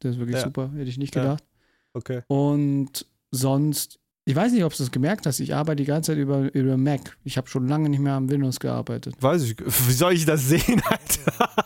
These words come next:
Speaker 1: Keine Ahnung,
Speaker 2: Wie?
Speaker 1: weil, ja,
Speaker 2: Wie?
Speaker 1: anhand der Tatsache, dass ich jetzt mit einer Webcam statt mit meinem Z V eins sonst.
Speaker 2: Okay, ja, okay, das stimmt. Ja,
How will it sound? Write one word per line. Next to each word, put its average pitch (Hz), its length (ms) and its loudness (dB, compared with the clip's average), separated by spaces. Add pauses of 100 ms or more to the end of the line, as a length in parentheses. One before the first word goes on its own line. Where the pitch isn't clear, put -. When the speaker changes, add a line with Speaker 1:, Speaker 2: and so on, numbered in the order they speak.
(560)
Speaker 1:
Keine 170 240 2
Ahnung, 196 280 6
Speaker 2:
Wie? 170 40 4
Speaker 1:
weil, 175 240 2 (340)
ja, 156 120 4
Speaker 2:
Wie? 180 100 6
Speaker 1:
anhand 196 240 4 (140)
der 165 120 2
Tatsache, 185 580 0
dass 160 200 0
ich 180 140 0
jetzt 175 200 0
mit 165 120 -2
einer 151 160 0
Webcam 131 720 0
statt 131 340 -4
mit 135 180 -2
meinem 127 380 0
Z 135 180 -2
V 131 140 -2
eins 139 260 0
sonst. 113 460 -4 (220)
Speaker 2:
Okay, 151 640 2
ja, 156 340 2
okay, 135 420 0
das 139 200 2
stimmt. 127 380 -2
Ja, 127 220 0